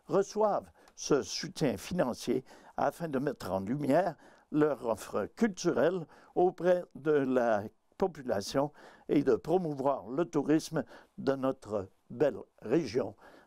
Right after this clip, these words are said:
de déclarer Madame Isabelle Lecourt, députée de Lotbinière-Frontenac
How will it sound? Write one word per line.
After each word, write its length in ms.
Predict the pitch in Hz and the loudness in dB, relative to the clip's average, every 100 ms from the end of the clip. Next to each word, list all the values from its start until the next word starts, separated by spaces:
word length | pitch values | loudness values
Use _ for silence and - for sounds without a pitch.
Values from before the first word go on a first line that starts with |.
| - | -8
de 160 | 135 170 | 2 2
déclarer 640 | 151 151 120 117 98 120 | 2 -2 0 -2 0 0
Madame 420 | 110 120 - 113 - - | 0 0 0 -2 -6 -2
Isabelle 560 | 180 131 127 117 110 - _ | 0 2 2 0 -2 -6 _
Lecourt, 640 | - 190 - 233 226 123 117 - - - | 0 0 0 -2 0 0 -6 -12 -20 -6
députée 640 | 214 214 190 165 - 170 | 0 0 0 -2 2 2
de 120 | 135 | 4
Lotbinière-Frontenac 1300 | 147 196 160 160 143 113 - - 160 - 131 117 - | 0 0 0 2 2 2 -6 -2 -2 0 -2 -2 -6